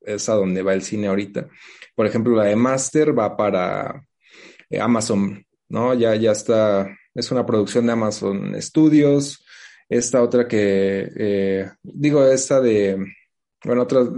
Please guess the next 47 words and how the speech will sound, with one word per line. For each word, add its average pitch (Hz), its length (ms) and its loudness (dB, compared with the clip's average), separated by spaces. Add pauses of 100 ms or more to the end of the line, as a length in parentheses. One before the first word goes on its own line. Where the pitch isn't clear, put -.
(220)
no, 131 260 -4
no 160 180 2
Nani, 160 400 2
pero 123 260 2
la 95 200 -2
que, - 120 -8
la 113 140 -2
otra 113 200 0
que 107 100 -4
ganó, 98 320 0
la 107 120 0
de 95 120 -2
Cha 98 220 -6
Cha 101 200 -4
Real 104 280 -2
Smooth, 107 340 -4
ya 98 140 0
también 95 200 0
la 90 100 -4
compró 95 260 -4
Apple 117 360 0
y 92 60 -2
demás, 87 360 -10
¿no? 110 80 -4
Entonces, 120 580 -4 (420)
digo, 135 220 4
no, 131 140 2
eso 139 260 0
no 131 120 2
es, - 360 -6 (140)
no 113 140 -2
es 110 100 -2
nuevo. 104 420 -2 (560)
Eh, 123 680 2 (1000)
digo, 120 320 4
no 127 200 0
sé 135 140 -4
si 139 120 0
podemos 123 500 0
ahora 110 680 0 (260)
hablar 104 320 0
un 113 160 -2
poco 110 280 -2
de 107 80 2
esta 110 180 0
de 104 80 4
Watcher, 135 640 0